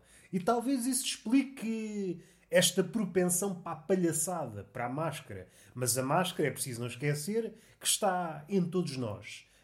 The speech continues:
Deus está dentro de nós, mas à frente de Deus está a máscara. Então, se pensarmos dessa forma,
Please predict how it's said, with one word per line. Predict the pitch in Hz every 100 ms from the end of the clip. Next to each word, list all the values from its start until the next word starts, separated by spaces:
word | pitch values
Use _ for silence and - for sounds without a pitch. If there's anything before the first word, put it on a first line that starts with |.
| 110
Deus | 110 170 165 131
está | - 113 110
dentro | 120 120 143
de | 135
nós, | 165 202 233
mas | 196 202 214
à | 196
frente | 220 226 190
de | 190
Deus | 240 -
está | 240 226
a |
máscara. | 202 165 147 - 107 95 _ - - 175
Então, | 185 180 254 277 240
se | -
pensarmos | - 233 220 226 170 135
dessa | 139 135 170 170
forma, | - 208 214 214 214